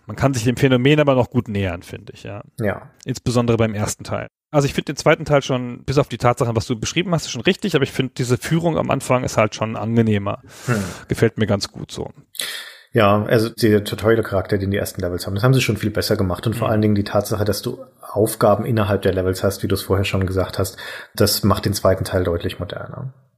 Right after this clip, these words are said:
Speaker 1: Genau, sind überhaupt Spiele, die sich noch modern anfühlen auf ihre Art, ja. Grafisch natürlich jetzt weit zurück, logischerweise, aber halt, ähm, von vielen Komfortfunktionen und Steuerung und so fühlen sie sich modern an.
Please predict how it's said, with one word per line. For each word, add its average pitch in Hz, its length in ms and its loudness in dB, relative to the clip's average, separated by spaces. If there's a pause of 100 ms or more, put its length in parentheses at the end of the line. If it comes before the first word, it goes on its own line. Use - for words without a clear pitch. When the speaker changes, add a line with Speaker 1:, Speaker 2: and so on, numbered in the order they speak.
(200)
Speaker 1:
Genau, 113 280 2 (220)
sind 175 140 2
überhaupt 139 360 2
Spiele, 180 280 0
die 156 100 -8
sich 156 140 -6
noch 156 120 0
modern 120 360 4
anfühlen 101 540 -2
auf - 160 -8
ihre 104 220 -4
Art, - 280 -10
ja. 120 220 -2
Grafisch 113 380 -2
natürlich 107 320 -4
jetzt - 140 -6
weit 110 220 2
zurück, 139 280 0
logischerweise, 135 760 2
aber 110 300 0
halt, 107 360 -2
ähm, 101 340 -8 (720)
von - 180 0
vielen 139 320 2
Komfortfunktionen 127 1040 0
und 110 320 -8
Steuerung 120 460 0
und - 160 -12
so 107 200 -2
fühlen 104 280 -6
sie 95 120 -12
sich 98 160 -10
modern 95 360 -8
an. - 180 -16